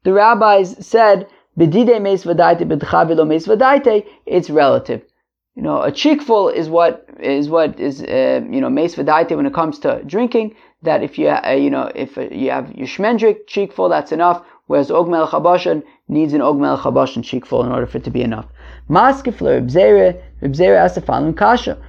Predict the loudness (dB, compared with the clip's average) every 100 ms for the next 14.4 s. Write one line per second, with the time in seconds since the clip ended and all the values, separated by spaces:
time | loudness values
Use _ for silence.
0 | -20 -20 0 2 4 4 2 -2 2 4
1 | 4 0 -4 -6 0 2 2 0 0 2
2 | 2 4 0 0 0 2 2 0 0 0
3 | -2 2 2 2 0 -6 -20 -20 -20 -20
4 | -20 -10 0 0 2 4 4 4 2 0
5 | 0 0 -4 -12 -20 -20 -20 -20 -20 -20
6 | -20 -20 -20 -14 -2 0 2 0 0 -4
7 | 0 2 4 4 2 0 -6 -4 -2 -2
8 | -4 -14 -4 -2 2 2 4 2 0 -12
9 | -20 -20 -20 -20 -20 -14 -2 2 2 2
10 | 2 2 0 0 0 0 2 2 2 2
11 | 4 4 4 2 2 -8 -20 -18 -4 2
12 | 2 4 2 2 2 2 2 2 2 2
13 | 0 -4 -6 -16 -16 -6 -2 -2 -4 -2
14 | 0 2 0 -2